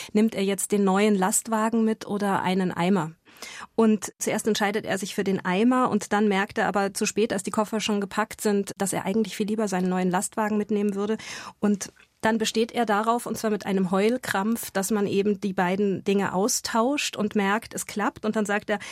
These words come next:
acht Jahre alt zu sein ist furchtbar.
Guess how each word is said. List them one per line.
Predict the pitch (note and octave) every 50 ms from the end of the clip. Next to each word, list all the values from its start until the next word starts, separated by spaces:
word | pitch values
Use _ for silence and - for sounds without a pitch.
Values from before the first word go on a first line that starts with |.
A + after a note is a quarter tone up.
| - - -
acht | - A3 - - - -
Jahre | G#3+ G#3 G3+ G#3+ A#3+ B3+ C4+ -
alt | - G#3+ G#3+ -
zu | - A3+
sein | G#3 A3 G3+ G#3 G#3+
ist | - F3+ - -
furchtbar. | - - - - A#3+ B3+ C#4 D#4 D4 - - _ - F#3 F3+ F#3 A3 C#4+ D4